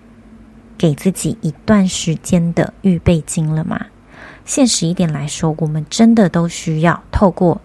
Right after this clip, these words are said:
财务来交换我们需要的生活嘛，你吃的、你住的、你穿的、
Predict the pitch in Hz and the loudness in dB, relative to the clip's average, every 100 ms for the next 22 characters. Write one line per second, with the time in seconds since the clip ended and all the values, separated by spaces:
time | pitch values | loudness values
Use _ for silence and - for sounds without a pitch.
0 | - - - 156 - 233 185 - - 165 | -14 -10 -4 -4 0 2 2 -2 -8 -4
1 | 160 - 175 175 180 156 160 - - - | -2 2 0 2 -2 -2 -6 -6 -8 -12
2 | - - - - - - - 180 170 143 | -20 -20 -20 -20 -20 -12 -2 0 0 0
3 | 143 - 156 156 - - - - - - | -4 -2 -4 -4 -8 -10 -14 -14 -20 -8
4 | - 143 - 175 160 143 _ 160 151 - | -6 -4 -2 -2 -2 -4 _ -6 -6 -2
5 | 185 - - - - 156 - - 165 151 | -2 -2 -8 -12 -8 0 2 2 0 0
6 | - | -4